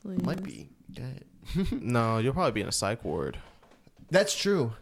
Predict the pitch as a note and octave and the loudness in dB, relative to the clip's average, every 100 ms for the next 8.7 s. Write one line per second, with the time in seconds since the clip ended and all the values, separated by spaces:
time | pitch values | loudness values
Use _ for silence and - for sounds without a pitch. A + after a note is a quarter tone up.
0 | - B2 - C#3 B2 D3+ D3+ C#3 B2+ C#3 | -6 -2 0 0 2 0 2 0 2 0
1 | C3+ B2 - - B2+ C3 B2+ A#2+ A#2+ - | 0 -4 -10 -16 -10 -4 -2 -2 -4 -4
2 | C#3+ D3 - A2 F#2 A#2+ A2+ G#2 G#2+ G#2 | -6 -8 -4 -2 0 -2 -4 -4 -4 -6
3 | A2+ - - - - _ _ _ - C3+ | -8 -12 -20 -20 -20 _ _ _ -16 -14
4 | - A#2+ - G#2 - - A2 D#3 D3+ B2 | -10 -8 -4 -4 -4 -8 4 4 6 4
5 | A#2 A#2+ A#2 - - C3+ - C#3+ C#3+ D3 | 2 2 0 -2 0 -2 -2 -6 -6 -8
6 | _ - _ - F3+ F3+ D3+ A3 - - | _ -20 _ -14 -10 0 4 4 2 -6
7 | - - A#3+ G#3+ G#3+ G#3 G#3 - B3+ B3+ | -18 -8 -4 -2 -2 -2 -4 2 2 2
8 | C4+ B3 F3 A3 A#3+ A#3 | 0 0 4 6 8 4